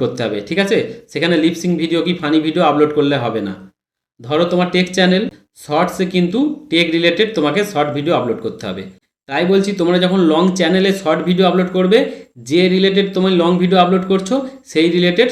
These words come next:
শর্ট ভিডিও আপলোড করবে, তাহলে কিন্তু কোনো প্রবলেম হবে না। বন্ধুরা, এখানে একটা কথা বলে রাখি, YouTube-এর যে রুলস আছে, সেই রুলসে কোথাও লেখা নেই যে লং ভিডিও চ্যানেলে শর্ট ভিডিও আপলোড করা যাবে না, আর শর্ট ভিডিও চ্যানেলে লং ভিডিও আপলোড করা যাবে না, এটা কোথাও লেখা নেই। এটা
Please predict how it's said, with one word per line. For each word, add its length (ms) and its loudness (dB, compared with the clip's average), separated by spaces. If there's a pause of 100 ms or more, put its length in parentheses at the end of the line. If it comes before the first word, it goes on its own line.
শর্ট 240 2
ভিডিও 220 2
আপলোড 260 -2
করবে, 260 -4
তাহলে 260 0
কিন্তু 260 0
কোনো 120 2 (100)
প্রবলেম 400 2
হবে 200 -4
না। 60 -10 (440)
বন্ধুরা, 340 2
এখানে 220 0
একটা 200 -6
কথা 220 -2
বলে 200 2
রাখি, 200 0 (260)
YouTube-এর 480 0
যে 140 4
রুলস 300 0
আছে, 160 -2 (280)
সেই 180 -2
রুলসে 340 2
কোথাও 200 0 (100)
লেখা 260 0
নেই 120 2 (320)
যে 80 4 (120)
লং 100 2 (120)
ভিডিও 200 4 (100)
চ্যানেলে 280 0 (100)
শর্ট 260 -2
ভিডিও 200 2
আপলোড 260 0
করা 180 2
যাবে 200 0
না, 40 -4 (320)
আর 60 -4 (100)
শর্ট 260 0
ভিডিও 180 4 (100)
চ্যানেলে 360 2
লং 80 0 (120)
ভিডিও 220 2
আপলোড 260 0
করা 180 0
যাবে 220 2
না, 60 -4 (420)
এটা 120 0 (100)
কোথাও 300 2
লেখা 180 2 (100)
নেই। 120 2 (340)
এটা 120 0